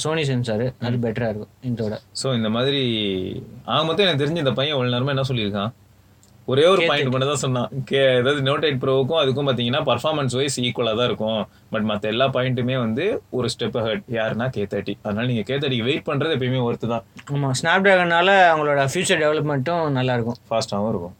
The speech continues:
Speaker 1: ம்.
Speaker 2: அப்படி அவங்க development கொடுக்கலனாலும் நீங்களே வந்து வேற ஏதாவது rom கூட ட்ரை
Speaker 1: ஒரு
Speaker 2: பண்ணலாம்.
Speaker 1: three இயர்ஸ்க்கு அப்புறமா custom rom போட்டுக்கலாம்.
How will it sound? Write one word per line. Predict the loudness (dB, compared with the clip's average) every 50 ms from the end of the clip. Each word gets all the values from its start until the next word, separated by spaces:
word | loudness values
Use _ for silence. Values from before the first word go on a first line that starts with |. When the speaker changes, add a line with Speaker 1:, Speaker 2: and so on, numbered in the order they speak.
| _ -10 -6
Speaker 1:
ம். | -4 -2
Speaker 2:
அப்படி | 0 0 2 2 2
அவங்க | 2 2 0 0 0
development | 2 0 0 0 -2 -2 -2 -2
கொடுக்கலனாலும் | -2 -2 -2 -2 -2 -2 -2 -2 -2 -2
நீங்களே | -2 -2 -2 -2 -2 -2 -2
வந்து | -2 -2 -2 -2
வேற | -2 -2 0 0
ஏதாவது | -2 0 -2 -2 -2
rom | -2 -2 -2 -2
கூட | -2 -2 -4
ட்ரை | -4 -4
Speaker 1:
ஒரு | -4 -2
Speaker 2:
பண்ணலாம். | -2 -2 -2 -2 0 0
Speaker 1:
three | 2
இயர்ஸ்க்கு | 2 2 2 0 -2
அப்புறமா | -2 -2 -2 -2 -2 -2 -2
custom | -2 -2 -4 -4 -4 -2
rom | -2 -2 -2 -2 -2
போட்டுக்கலாம். | -2 -2 -2 -4 -6 -6 -8 -10